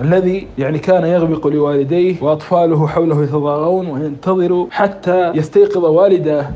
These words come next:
ويشرب من هذا الغبوق. سبحان الله، أيضًا هذه الفقرة وكأنها موجهة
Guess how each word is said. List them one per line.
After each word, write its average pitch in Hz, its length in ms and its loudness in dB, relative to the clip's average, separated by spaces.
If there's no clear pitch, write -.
ويشرب 151 720 0
من 147 100 -4
هذا 143 200 -2
الغبوق. 98 360 -12
سبحان 151 460 -4
الله، 117 300 -10
أيضًا 180 220 -2
هذه 156 300 -4
الفقرة 147 400 -8
وكأنها 143 480 -6
موجهة 120 420 -10